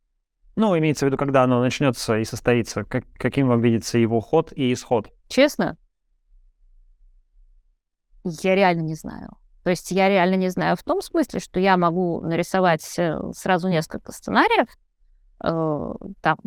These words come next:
Speaker 2: разные, э, там по-, постфактум, мы все скажем, да, это произошло потому, что, и дальше рассказать. Да, условно говоря, а вот, э, украинское наступление началось, но поскольку у них не было самолётов,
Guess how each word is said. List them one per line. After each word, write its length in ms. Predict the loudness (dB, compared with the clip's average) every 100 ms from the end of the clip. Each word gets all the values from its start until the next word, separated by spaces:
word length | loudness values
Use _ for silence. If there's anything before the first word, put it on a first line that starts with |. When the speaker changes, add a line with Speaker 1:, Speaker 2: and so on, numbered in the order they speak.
| -14
Speaker 2:
разные, 640 | -4 2 2 2 0 -2 -6
э, 60 | -12 -16 _ _ _ _
там 240 | 0 0 -4 -20 -6
по-, 160 | -2 -2 _ _ _
постфактум, 800 | 0 0 0 0 2 2 -2 -6
мы 100 | -6
все 160 | -6 -6
скажем, 440 | -2 0 0 -2 -2
да, 160 | 0
это 240 | 0 -4 -6
произошло 540 | -2 -2 0 -2 -4
потому, 480 | -4 -4 0 0 0
что, 400 | -4 -8 -8 -8 -16 _ _
и 80 | -8
дальше 380 | 0 2 0 -2
рассказать. 600 | -8 -8 -6 -6 -8 -14 _ _ _ _ _ _
Да, 180 | 2 2
условно 500 | 0 -2 0 0 -4
говоря, 580 | -6 -4 0 0 0 -4 -6
а 440 | -4 0 -2 -2 -4
вот, 380 | -2 -2 -4 -6 -4
э, 180 | -4 -4 _ _ _ _ _
украинское 640 | -8 -4 0 0 0 -2 -4
наступление 800 | -4 -6 -4 -2 -2 -2 -4 -4
началось, 580 | -6 -6 -4 -6 -6 -4
но 100 | -4
поскольку 480 | -4 -6 -8 -8 -6
у 60 |
них 200 | -6 -4
не 140 | -4 -2
было 260 | -4 -8
самолётов, 760 | -6 -4 -2 -2 -4 -8 -18